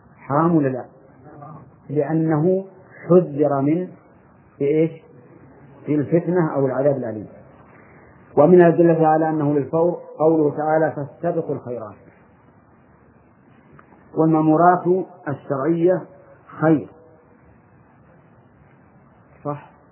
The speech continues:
ها؟ المأمورات الشرعية خير لا شك. نعم، يقول: "والأمر بالاستباق إليها دليل على وجوب المبادرة".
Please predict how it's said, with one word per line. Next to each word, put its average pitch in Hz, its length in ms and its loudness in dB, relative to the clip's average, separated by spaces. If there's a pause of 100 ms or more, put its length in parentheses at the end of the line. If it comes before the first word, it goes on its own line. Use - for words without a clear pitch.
(1160)
ها؟ 165 180 -4 (960)
المأمورات 143 640 -2
الشرعية 156 480 -6 (100)
خير 151 140 -8
لا 151 220 -4
شك. 113 100 -18 (960)
نعم، 143 260 -6 (680)
يقول: 175 560 2 (540)
"والأمر 165 440 2
بالاستباق 156 480 -4
إليها 165 600 -2
دليل 151 360 0
على 156 360 -4 (1900)
وجوب 135 300 -2
المبادرة". 135 540 -4